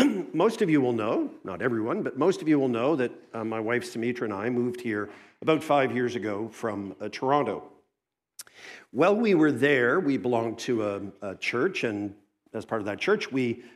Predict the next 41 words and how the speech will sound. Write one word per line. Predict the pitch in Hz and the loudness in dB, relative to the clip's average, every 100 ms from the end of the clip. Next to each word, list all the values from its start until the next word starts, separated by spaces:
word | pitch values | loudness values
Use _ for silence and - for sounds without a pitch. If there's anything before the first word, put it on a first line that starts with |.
| _ | _
um, | - 110 104 - | -4 -2 -2 -4
belonged | 110 110 110 107 | -2 -2 -4 -4
to | 117 107 | -4 -2
a | 104 | -4
small | 101 - 117 | -6 -4 -4
group | 104 113 - | -2 -6 -8
Bible | - 113 127 | -4 -2 0
study, | 147 147 160 135 | -2 0 0 0
a | 101 | -2
home | 120 131 | -2 0
group | 127 - - 104 | 0 -2 -4 -6
that, | 95 - - _ | -8 -10 -20 _
uh, | - 110 | -6 -4
met | 107 127 135 - | 0 0 -2 -2
fairly | 139 135 127 | 0 4 4
regularly, | 117 117 131 147 | 2 2 2 0
actually, | 117 98 - 113 110 | 0 -4 -4 -2 -2
in | 101 | -2
our | 104 98 | -4 -6
home. | - 147 113 | 0 2 2
And | 107 120 | -2 0
there | 127 | 2
was | 123 117 - - - - | 2 2 -2 -12 -16 -10
a | |
whole | 113 202 202 170 | 0 4 6 4
assortment | - 156 143 110 | 2 0 0 -4
of | 101 | -2
wonderful | 127 123 123 113 | -2 -2 -4 -6
people | - 139 123 117 | -2 -2 -2 -4
in, | 151 147 143 131 - - - _ | 2 4 4 2 -6 -20 -20 _
uh, | - 117 110 - | 0 2 2 2
our | 117 117 110 104 | 2 4 2 -2
gospel | 95 117 117 - 107 98 | 0 0 0 -4 -8 -8
community, | - 110 110 104 | -8 -6 -2 -2
our, | 101 92 - - | -4 -6 -10 -12
our | 98 | -8
small | - 113 107 | -4 -4 -2
group, | 113 107 | -6 -4
our | 104 | -2
Bible | 127 143 135 | 2 2 0
study. | - 113 | -2 -4